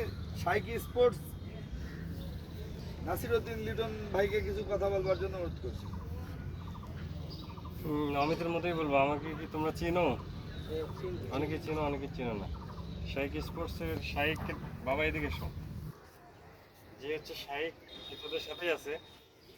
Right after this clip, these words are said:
Speaker 2: এটা হয়তো আমার সৌভাগ্য,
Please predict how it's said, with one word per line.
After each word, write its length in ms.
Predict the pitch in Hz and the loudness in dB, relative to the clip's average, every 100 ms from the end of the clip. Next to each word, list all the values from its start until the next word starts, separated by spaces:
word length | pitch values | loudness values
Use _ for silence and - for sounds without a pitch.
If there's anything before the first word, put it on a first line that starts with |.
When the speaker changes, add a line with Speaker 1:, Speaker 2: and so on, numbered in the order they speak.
| - - | -20 -20
Speaker 2:
এটা 140 | - 131 | -8 -2
হয়তো 240 | 135 - | -2 0
আমার 280 | - 170 175 131 - - - - - - - | 0 2 2 -2 -12 -18 -18 -18 -18 -20 -12
সৌভাগ্য, 500 | 127 139 139 143 151 | -4 0 0 0 -2